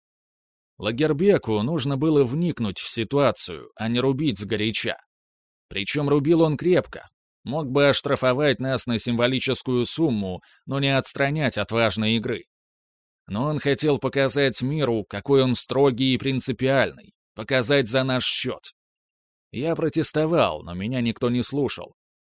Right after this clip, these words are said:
Мы собрали чемоданы и разъехались по домам.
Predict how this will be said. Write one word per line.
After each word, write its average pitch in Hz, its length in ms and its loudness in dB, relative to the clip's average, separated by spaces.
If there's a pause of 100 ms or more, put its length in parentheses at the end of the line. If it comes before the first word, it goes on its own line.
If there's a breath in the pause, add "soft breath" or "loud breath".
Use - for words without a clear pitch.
(280)
Мы 151 140 -4
собрали 147 480 2
чемоданы 135 800 0
и 139 40 0
разъехались 110 760 0
по 113 120 -2
домам. 101 440 -2